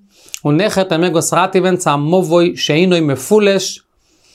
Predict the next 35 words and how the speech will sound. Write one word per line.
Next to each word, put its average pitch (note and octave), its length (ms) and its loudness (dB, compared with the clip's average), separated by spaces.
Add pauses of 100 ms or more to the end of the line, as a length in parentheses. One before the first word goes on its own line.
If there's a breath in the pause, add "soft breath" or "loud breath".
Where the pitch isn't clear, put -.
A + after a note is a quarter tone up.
(260 loud breath)
אפילו F#3+ 440 -2
מען D#3+ 120 -4
נישט C#3 140 -2
געמאכט, D#3 340 -2
קיין C3 120 -4
שיתוף F3 380 -2
מבואות, F#3 420 0 (360 soft breath)
אז E3+ 140 0
זיי G#3+ 120 0
וויסן, G3+ 220 -2
ווער F#3 160 0
מבואר E3+ 640 2
בהמשך D#3 540 -2
הפרק. B2+ 440 -6 (1000 loud breath)
בין G3 220 0
שקוראים G3+ 580 -2
בהן, F#3+ 260 0 (120)
סדך F#3 400 0
הספרים, F3+ 640 0 (440)
וואס D3+ 200 0
מיר C#3+ 140 4
לערנט F#3 260 0
אין F#3 160 2
דעם F3 140 0
שבת, E3 420 0
זאגט D3 260 -6
רש"י E3 340 -2
נביאים, D#3+ 760 0
וואס C3 280 -4
מיר A#2+ 140 0
מפטיר D#3 520 0
אין D3+ 160 0
דעם, C#3+ 240 0 (340)
אין G2+ 80 -4
שול. F#3+ 360 0